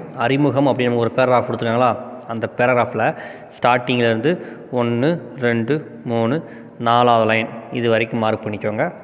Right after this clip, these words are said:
இதான் முதல் சுருக்கமாக விடையளிக்கு உண்டான ஆன்சர். ரெண்டாவது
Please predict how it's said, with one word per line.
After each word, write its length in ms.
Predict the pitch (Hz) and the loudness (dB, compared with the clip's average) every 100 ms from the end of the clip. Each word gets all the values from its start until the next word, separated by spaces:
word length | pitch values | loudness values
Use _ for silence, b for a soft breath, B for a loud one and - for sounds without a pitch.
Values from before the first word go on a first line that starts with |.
| - | -8
இதான் 280 | 120 120 117 | 0 0 2
முதல் 240 | 117 135 | 2 2
சுருக்கமாக 640 | 123 131 123 135 123 120 120 | 2 -2 -2 0 2 2 0
விடையளிக்கு 500 | 110 117 113 110 107 | 0 0 0 -2 -6
உண்டான 440 | 104 123 151 110 | -4 0 0 0
ஆன்சர். 300 | 101 - 104 - - - - - _ _ _ _ - - B B B B B - - - - - - 123 113 113 | -4 -6 -6 -6 -18 -20 -20 -20 _ _ _ _ -20 -20 B B B B B -20 -20 -20 -20 -20 -20 -16 -6 0
ரெண்டாவது 680 | 131 143 147 147 147 139 | 2 4 6 6 4 0